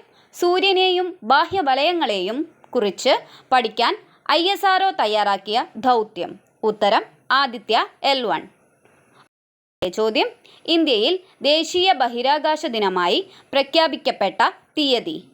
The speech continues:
ഉത്തരം, ഓഗസ്റ്റ് ഇരുപത്തിമൂന്ന്. പത്താമത്തെ ചോദ്യം, രണ്ടായിരത്തി ഇരുപത്തിനാലിലെ ലോക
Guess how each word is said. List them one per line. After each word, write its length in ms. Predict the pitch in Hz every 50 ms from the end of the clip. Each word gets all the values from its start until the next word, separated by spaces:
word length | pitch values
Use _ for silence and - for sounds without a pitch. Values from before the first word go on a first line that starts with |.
| - - -
ഉത്തരം, 380 | 202 208 - 220 196 202 311 494 - - _ _ _ _ _
ഓഗസ്റ്റ് 520 | - 240 233 233 226 220 214 214 - - 311 415 - - _ _
ഇരുപത്തിമൂന്ന്. 680 | - 320 330 339 320 277 285 - 214 196 180 170 156 - - 190 - _ _ _ _ _ _ - - _ _ -
പത്താമത്തെ 560 | 254 247 226 214 202 196 185 - 190 185 185
ചോദ്യം, 420 | 180 - 226 226 226 226 320 453 508 - _ _ _ _ _ _ _
രണ്ടായിരത്തി 640 | - 269 302 320 311 311 359 359 349 370 349 285 - 370
ഇരുപത്തിനാലിലെ 1080 | 359 - 285 269 262 262 277 269 277 294 262 240 220 220 214 190 180 185 226 330 - - - - _
ലോക 240 | 254 294 330 359